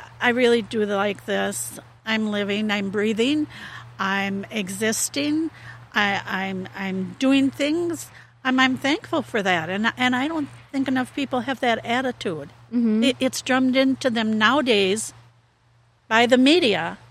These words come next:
Speaker 2: Right.
Speaker 1: From the time you were little on that, <gasps> "You're not okay, this country's not okay, and you're never gonna be okay, so what the hell?" You know,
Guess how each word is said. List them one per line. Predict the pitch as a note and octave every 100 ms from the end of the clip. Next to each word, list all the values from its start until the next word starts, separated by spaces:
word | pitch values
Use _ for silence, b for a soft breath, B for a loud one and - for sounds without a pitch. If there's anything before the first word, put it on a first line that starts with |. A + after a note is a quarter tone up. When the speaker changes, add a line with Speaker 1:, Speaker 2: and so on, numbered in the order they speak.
| _ -
Speaker 2:
Right. | F#3+ - - - _
Speaker 1:
From | A#3 G#3
the | G#3+
time | - B3+ C4+
you | C4
were | A3+ G#3+
little | B3+ C4
on | A#3+ D4 C#4+ A#3
that, | G#3 G3 -
<gasps> | F#4+ G4+ E4+ D4 F3+ - - - _ _ _ _ _ _ _ _ _
"You're | G3 G3
not | G3+ A#3
okay, | - F3+ - C#4+ B3 F3+ F#3 G#3+
this | G3+ -
country's | C4+ D#4+ B3+ A3
not | A3 F#3+
okay, | F3+ F3 A3+ F#3+ F3 E3+ B3 b b -
and | G3+
you're | F#3+
never | G#3 D4+ F#4
gonna | A#3+ G#3
be | G3 F3
okay, | E3 - G3 E3+ F3 G3 C4 b b b _
so | - - C#4+ A3 F#3 F3+ E3+ E3 - -
what | - G#3+
the | A3
hell?" | B3+ E4 F3+ F3+ - - _ B3
You | C4+
know, | G3